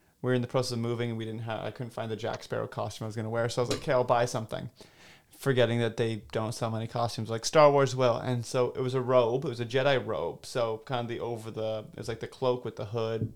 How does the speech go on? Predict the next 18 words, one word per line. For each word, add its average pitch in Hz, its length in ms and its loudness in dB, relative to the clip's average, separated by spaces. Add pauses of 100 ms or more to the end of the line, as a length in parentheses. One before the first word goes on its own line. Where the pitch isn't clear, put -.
goes 110 200 -6
down. 110 320 -8 (560)
And 113 80 0
I 107 60 2
look 120 260 0
at 117 100 4
it 120 160 2
and 113 140 -2
I 110 160 0
was 110 120 -6
like, 101 160 -2
"Okay, 107 180 -4
it's 110 120 -8
very 110 380 -2
simple. - 380 -10
It 113 160 -6
is, 107 180 -10
like, 107 240 -6